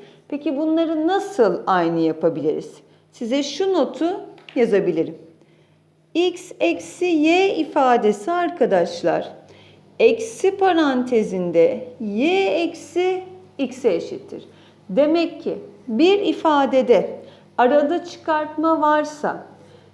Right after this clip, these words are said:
ve biz bunları yer değiştirmek istiyorsak eksi parantezine almamız gerekir. O zaman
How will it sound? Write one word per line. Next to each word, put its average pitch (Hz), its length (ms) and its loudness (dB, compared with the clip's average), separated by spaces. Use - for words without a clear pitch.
ve 269 200 0
biz 311 320 2
bunları 269 480 0
yer 311 380 2
değiştirmek 233 680 -2
istiyorsak 359 880 -2
eksi 254 680 0
parantezine 185 1300 -2
almamız 226 640 2
gerekir. - 480 -4
O 311 120 4
zaman 180 400 0